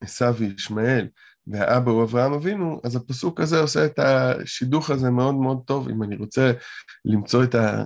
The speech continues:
כן, בתורה, הביטוי אדם קדמון מופיע ב-, בקבלה, אדם, בתורה הוא נקרא אדם הראשון, בזוהר הוא, באמת אדם הראשון נקרא אדם קדמה,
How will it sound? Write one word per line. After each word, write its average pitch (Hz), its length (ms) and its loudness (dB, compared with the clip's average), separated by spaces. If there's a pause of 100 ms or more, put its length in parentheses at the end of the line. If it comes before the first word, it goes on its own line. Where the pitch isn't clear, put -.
כן, 117 200 -8
בתורה, 110 440 -2 (880)
הביטוי 104 440 2
אדם 110 220 4
קדמון 110 380 4
מופיע 107 340 0
ב-, 101 380 -2 (100)
בקבלה, 98 560 2
אדם, 98 280 2 (2750)
בתורה 101 380 2
הוא 101 80 6
נקרא 101 260 4
אדם 107 260 4
הראשון, 117 480 4 (800)
בזוהר 107 440 4
הוא, 98 160 2 (800)
באמת 101 340 -4
אדם 107 200 2
הראשון 107 300 0
נקרא 104 300 0
אדם 107 240 2
קדמה, 104 540 0